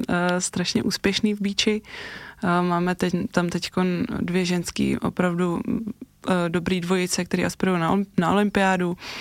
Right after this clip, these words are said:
eh, jednu, jednu chlapskou, takže klidně tyhle ty tři dvojice,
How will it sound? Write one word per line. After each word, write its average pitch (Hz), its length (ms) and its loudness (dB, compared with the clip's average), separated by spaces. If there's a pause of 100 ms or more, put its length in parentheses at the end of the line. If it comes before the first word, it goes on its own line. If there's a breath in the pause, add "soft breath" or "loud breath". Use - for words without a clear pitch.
(280 loud breath)
eh, 180 140 4
jednu, 180 400 2
jednu 180 240 2
chlapskou, 180 400 2
takže 180 260 2
klidně 180 320 0
tyhle 175 260 0 (100)
ty 190 100 2
tři 180 420 0
dvojice, 175 480 -2